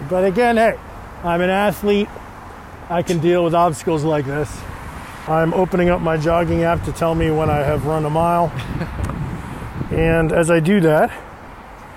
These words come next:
what are my expectations? I think that, you know, I know that there's something called a four-minute mile that Olympians run. And I think when I was a kid in school, you would run, like, a ten-minute mile as a really young person.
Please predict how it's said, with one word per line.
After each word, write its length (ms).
what 120
are 80
my 260
expectations? 840
I 100
think 240
that, 160
you 80
know, 140
I 80
know 160
that 100
there's 180
something 320
called 200
a 40
four-minute 500
mile 300
that 100
Olympians 480
run. 280
And 100
I 60
think 220
when 100
I 140
was 160
a 80
kid 680
in 160
school, 440
you 120
would 120
run, 240
like, 140
a 60
ten-minute 540
mile 360
as 180
a 80
really 340
young 400
person. 400